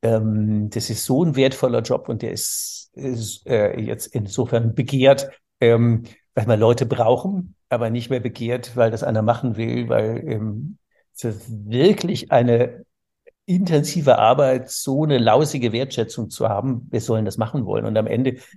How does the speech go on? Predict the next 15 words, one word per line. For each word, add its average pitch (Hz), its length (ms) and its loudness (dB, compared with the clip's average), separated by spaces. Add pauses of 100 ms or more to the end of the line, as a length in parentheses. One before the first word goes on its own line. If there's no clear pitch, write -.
(120)
kriegst 139 180 0
du 127 80 2
so 123 120 2
Diskussionen, 139 840 -4 (520)
da 120 80 -6
denk 120 200 0
ich, - 360 0 (580)
<laughs> 147 600 0
wo 147 160 4
ist, - 240 -4 (180)
wo, 143 200 4 (140)
wo 151 120 4
ist 143 180 0
der 139 60 2
Baseballschläger, 131 840 -2